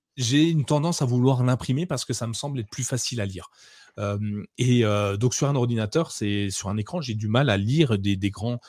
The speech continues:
des grands mots, des, des grands textes. Et du coup, j'utilise, heu, j'utilise Swift Re-, Reader qui permettent de lire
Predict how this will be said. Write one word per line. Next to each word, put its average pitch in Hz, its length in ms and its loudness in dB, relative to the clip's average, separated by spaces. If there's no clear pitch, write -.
des 107 160 0
grands 120 220 -2
mots, 131 360 2
des, 113 240 2
des 104 140 -2
grands 117 200 -6
textes. 127 400 -4
Et 123 80 4
du 147 100 6
coup, 233 140 2
j'utilise, 160 560 0
heu, 117 200 2
j'utilise 131 720 -4
Swift - 380 -4
Re-, 113 260 4
Reader 113 420 2
qui 131 140 -4
permettent 151 420 6
de 123 380 4
lire 147 380 2